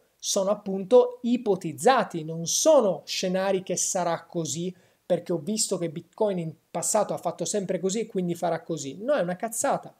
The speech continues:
Ciò che è stato non è detto che sarà di nuovo, che si verificherà nuovamente in futuro. Quindi la cosa migliore è posizionarsi con pazienza, il più possibile portafogli gestiti automaticamente, che non andiamo quindi noi a mettere la nostra fome in mezzo,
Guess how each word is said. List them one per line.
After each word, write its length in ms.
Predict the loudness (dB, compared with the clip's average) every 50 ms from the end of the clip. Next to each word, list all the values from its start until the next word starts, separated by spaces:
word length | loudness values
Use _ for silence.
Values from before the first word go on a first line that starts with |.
| _ _ _
Ciò 180 | 4 4 4
che 100 | 4 2
è 20 | 0
stato 640 | 2 4 4 6 6 6 4 6 6 6 6 4 0
non 180 | -2 0 4 4
è 100 | 4 6
detto 360 | 4 2 2 4 -2 -2 0
che 300 | 0 0 -2 -2 -4 -8
sarà 840 | -6 -4 -2 -2 0 0 2 4 4 6 6 6 4 2 0 -2 -6 -10
di 180 | -6 -4 -2 2
nuovo, 640 | 6 6 8 8 8 8 6 6 4 4 2 -6 -10
che 140 | _ -2 0
si 380 | 0 0 0 0 -2 -6 -8 -8 -8
verificherà 760 | 4 8 8 8 8 6 0 -2 -4 0 2 2 2 2 2
nuovamente 800 | 2 2 2 2 2 0 0 0 0 -2 -2 -2 -2 -2 -2 -6 -8
in 140 | -8 -8 -8
futuro. 600 | -8 -10 -6 0 2 4 4 4 4 0 -6 -14
Quindi 180 | -12 -10 -10 -8
la 140 | -10 -10 -6
cosa 240 | -4 -2 0 0 0
migliore 400 | 0 2 4 6 6 6 6 4
è 60 | 2
posizionarsi 840 | 0 -6 -6 -4 -4 -4 -4 -2 -2 -2 -2 -2 -2 -4 -6 -10 -6
con 160 | -6 -6 -2
pazienza, 720 | -2 -2 0 0 -2 0 -2 -2 -4 -4 -4 -4 -4 -4 -6
il 80 | -6 -4
più 100 | -4 -2
possibile 400 | 0 0 0 0 0 0 0 0
portafogli 520 | 0 -2 -4 -4 -4 -2 0 0 0 0
gestiti 460 | 0 -2 -4 -4 -4 -6 -6 -6 -10 -10 -4
automaticamente, 960 | 0 0 0 0 0 -4 -4 -6 -6 -6 -4 -4 -2 -2 -4 -6 -8 -8 -6
che 100 | -6 -6
non 120 | -6 -6
andiamo 340 | -6 -2 -2 -2 -2 -2 -6
quindi 400 | -8 -8 -8 -8 -8 -10 -12 -14 _ _ _ _
noi 180 | -4 -2 -2 -2
a 60 | -2
mettere 340 | -4 -6 -6 -4 -4 -2 -2
la 80 | -2
nostra 320 | -2 -4 -6 -4 -4 -4 -4
fome 240 | -2 -2 -2 -2 -2
in 80 | -2
mezzo, 540 | -2 -2 -4 -4 -6 -4 -2 -2 -2 -2